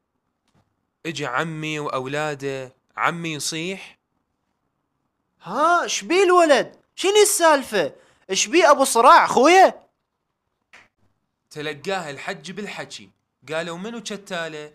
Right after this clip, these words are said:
Speaker 1: قلت لهم: "ما أعرف، جبته هنا وما دريت وراي إيش صار."
Speaker 2: الواقفين على راسنا كانوا يقولون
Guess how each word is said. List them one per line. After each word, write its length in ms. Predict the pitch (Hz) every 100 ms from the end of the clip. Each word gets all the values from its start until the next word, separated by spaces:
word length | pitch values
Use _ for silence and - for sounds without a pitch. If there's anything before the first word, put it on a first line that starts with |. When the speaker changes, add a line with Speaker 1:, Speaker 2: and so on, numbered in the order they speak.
| _ 165
Speaker 1:
قلت 220 | 156 214
لهم: 280 | 185 175 175
"ما 140 | 202
أعرف، 380 | 139 135 110 _ _
جبته 420 | 127 190 190 175 151
هنا 220 | 175 202
وما 240 | 202 214
دريت 380 | 180 170 151 143
وراي 260 | 143 131 120
إيش 100 | -
صار." 480 | - 107 92 85 _ _ _ _ _ _ _ _ _ _ _ _ _ _ _ _ _ _ _ _ 160
Speaker 2:
الواقفين 480 | 160 165 165 214 180
على 180 | 208
راسنا 320 | 226 214 196 165
كانوا 260 | 156 143
يقولون 520 | 139 147 156 196 -